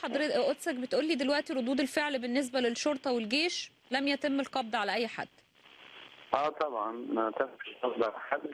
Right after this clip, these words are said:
Speaker 2: كمان، آه، يعني ال-، الحاجة اللي تشيرك أكتر إن امبارح كنا يعني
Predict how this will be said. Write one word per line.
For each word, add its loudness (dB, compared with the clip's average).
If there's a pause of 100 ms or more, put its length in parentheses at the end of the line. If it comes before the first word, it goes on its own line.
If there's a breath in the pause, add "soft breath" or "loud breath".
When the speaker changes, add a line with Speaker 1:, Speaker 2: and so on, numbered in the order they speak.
(220)
Speaker 2:
كمان، 0 (520 loud breath)
آه، 4
يعني 0
ال-، 2
الحاجة 2
اللي -2
تشيرك 0
أكتر 0
إن -2
امبارح 0 (180)
كنا 2
يعني 0